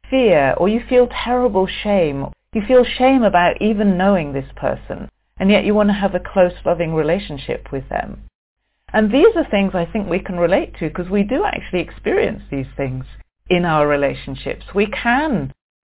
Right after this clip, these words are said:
go through a phase where we really want to ignore somebody, or we just, "I don't want to talk to you, I just, like, leave me alone." And what does that do to you? And what does it do to the flow of love between the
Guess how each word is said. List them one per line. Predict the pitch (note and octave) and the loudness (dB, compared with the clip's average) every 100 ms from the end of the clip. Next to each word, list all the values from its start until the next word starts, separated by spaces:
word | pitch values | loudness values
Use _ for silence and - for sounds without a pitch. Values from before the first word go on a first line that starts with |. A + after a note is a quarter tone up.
| _ - | _ 0
go | F#3+ F#3 | 4 6
through | F#3 F#3+ E3+ | 4 2 2
a | E3 | 2
phase | G3 F3 D#3+ D#3 | 4 4 4 2
where | D#3 | 2
we | D#3+ | 2
really | F3 G3+ | 4 6
want | G3+ F#3+ | 6 2
to | G3 F3+ | -2 -4
ignore | D3+ E3 E3 D#3+ - | -4 -2 -2 -2 -4
somebody, | D3 C#3 C#3 C#3 | -8 -4 -4 -2
or | - | -2
we | D#3 | -4
just, | F#3 - | -6 -2
"I | G#3 F3+ | 0 2
don't | F#3+ G3+ | 2 4
want | A3 | 2
to | G#3+ | 0
talk | G3+ G3 - | -2 -6 -6
to | F#3 | -6
you, | C#3 - | -2 0
I | D3+ | 0
just, | - - - | -2 -10 -4
like, | E3 - | 0 2
leave | G3 A3 | 2 2
me | A3+ A3+ | 4 4
alone." | F#3 F3 F#3+ D3 G#2 G2+ - _ _ _ _ _ - | 6 6 4 4 0 -10 -14 _ _ _ _ _ -2
And | G#3 A3 G3+ | 0 2 6
what | B3+ B3+ | 6 6
does | D#4 | 4
that | E4 F3+ F#3+ | 4 4 0
do | G#3 B3 D#3 C#3+ C#3 | 0 2 2 -2 -6
to | F3 | -6
you? | D3+ D3 D3+ C#4 - _ - | -2 0 0 0 -4 _ -6
And | G3+ G3 | 0 4
what | G#3 | 4
does | A3+ A3+ | 2 2
it | A#3+ - | 0 0
do | G3+ G3+ G3 F#3+ - - | 0 4 2 0 -4 -2
to | F#3+ | 0
the | F3+ - - | 0 -2 -2
flow | G3 G3 F#3 | 6 8 8
of | E3+ E3 | 6 4
love | F#3 G#3 D3+ F#3+ - - - | 4 6 6 2 -8 -12 -8
between | F3 - F#3+ F3+ | -8 -2 -2 0
the | E3+ | -4